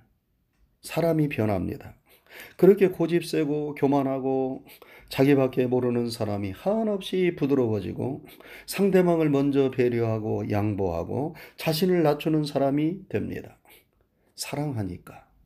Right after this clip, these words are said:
온유해지는 것입니다. 사랑의 힘이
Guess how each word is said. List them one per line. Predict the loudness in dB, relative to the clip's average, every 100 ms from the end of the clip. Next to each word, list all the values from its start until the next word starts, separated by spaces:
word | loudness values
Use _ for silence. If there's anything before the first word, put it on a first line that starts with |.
| _ _ _ _ _ _ _ -2
온유해지는 | 2 2 2 2 0 -2 -4 -4
것입니다. | -6 -8 -12 -16 -20 _ _ _ _ _ _ -20 -20 -12
사랑의 | -6 2 4 6 4 2
힘이 | 2 0 0 0 -4